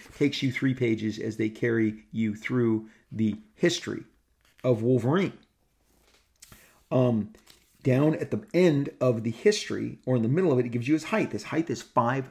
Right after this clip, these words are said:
three. Did you know that Wolverine was five three? Now you do. His weight is one hundred and ninety-five pounds. These are his official statistics in the Marvel Universe Handbook. His eyes are black. His hair is black. His strength level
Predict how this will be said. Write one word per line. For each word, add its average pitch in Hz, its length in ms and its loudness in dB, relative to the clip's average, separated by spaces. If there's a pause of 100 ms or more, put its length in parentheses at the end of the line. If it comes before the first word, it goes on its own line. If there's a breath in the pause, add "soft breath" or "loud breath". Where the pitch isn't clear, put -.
(100)
three. 117 300 -2 (240 loud breath)
Did 107 140 -6
you 151 80 2
know 180 80 2
that 165 60 4
Wolverine 165 380 2
was 170 120 -4
five 170 240 2
three? 160 180 0
Now 120 100 0
you 127 140 2
do. 98 220 -4 (340 loud breath)
His 123 180 -2
weight 131 340 4
is 117 140 -4
one 123 240 0
hundred 160 380 2
and 131 140 -2
ninety-five 131 520 0
pounds. 131 240 -2
These 131 120 -2
are 123 40 -4
his 110 80 -4
official 156 420 -4
statistics - 600 -6 (640 soft breath)
in 139 180 2
the 113 120 0
Marvel 147 640 0 (280)
Universe 139 600 4 (280)
Handbook. 151 540 0 (380 soft breath)
His 127 160 -2
eyes 120 220 0
are - 60 2
black. 160 360 0 (640)
His - 180 0
hair 117 180 4
is 95 80 -2
black. - 360 -14 (120)
His 131 160 -6
strength 180 340 0
level 139 320 0